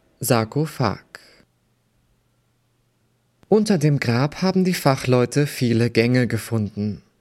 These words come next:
Sie wissen aber nicht, wann die Gänge gebaut wurden und wofür die Gänge gebaut wurden. Deshalb ist das Grab für die Fachleute ein großes Rätsel.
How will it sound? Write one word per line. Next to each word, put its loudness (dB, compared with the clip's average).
Sie 2
wissen 2
aber 2
nicht, -2
wann 2
die 2
Gänge 2
gebaut 0
wurden 0
und 2
wofür 2
die 0
Gänge 2
gebaut -2
wurden. -4
Deshalb 0
ist -2
das 0
Grab 2
für -2
die -2
Fachleute -2
ein 0
großes -2
Rätsel. -4